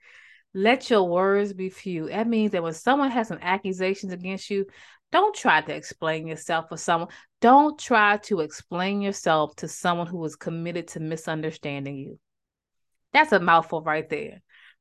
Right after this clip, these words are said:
Listen, let me say it again, 'cause that's, that'll, that's good. We can, we can go home on that one. I got a few more points, but we really can.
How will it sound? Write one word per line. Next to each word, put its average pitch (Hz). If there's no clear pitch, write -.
Listen, 220
let 240
me 320
say 240
it 202
again, 185
'cause 165
that's, 233
that'll, 226
that's 208
good. 160
We 208
can, 208
we 262
can 240
go 175
home 185
on 160
that 156
one. 147
I 185
got 190
a 180
few 214
more 185
points, 196
but 160
we 196
really 196
can. 160